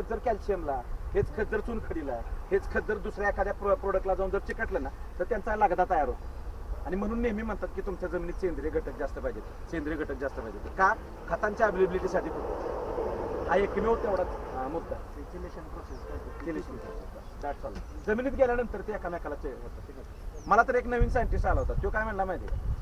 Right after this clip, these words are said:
Speaker 1: तुम्ही खतं देता नाही ना, वॉटर सोल्युबल बद्दल बोलला तो. तुम्ही शंभर टक्के अमायनो ॲसिड बरोबर खतं द्या,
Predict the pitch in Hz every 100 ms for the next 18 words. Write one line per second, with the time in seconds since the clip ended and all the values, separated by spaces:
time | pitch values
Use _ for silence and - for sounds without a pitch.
0 | - - - - - - 180 233 214 220
1 | 233 233 202 208 180 139 160 165 170 156
2 | 147 156 139 139 143 151 123 - - -
3 | - - - - - 185 220 254 220 240
4 | 233 220 202 202 190 180 180 165 160 165
5 | 143 147